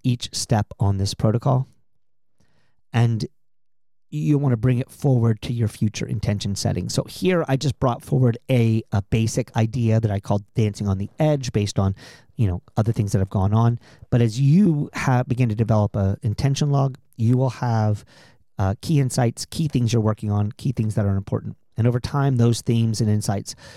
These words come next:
will arise in a way that you can use as fodder for your intentional awareness.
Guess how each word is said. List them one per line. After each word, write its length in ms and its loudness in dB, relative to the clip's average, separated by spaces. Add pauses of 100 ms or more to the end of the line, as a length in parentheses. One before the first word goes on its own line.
(240)
will 120 4
arise 540 2 (300)
in 80 0
a 60 4
way 120 4
that 140 -2
you 80 2
can 160 0
use 200 2
as 120 -6
fodder 400 -2
for 140 -4
your 260 0 (180)
intentional 640 0
awareness. 600 -2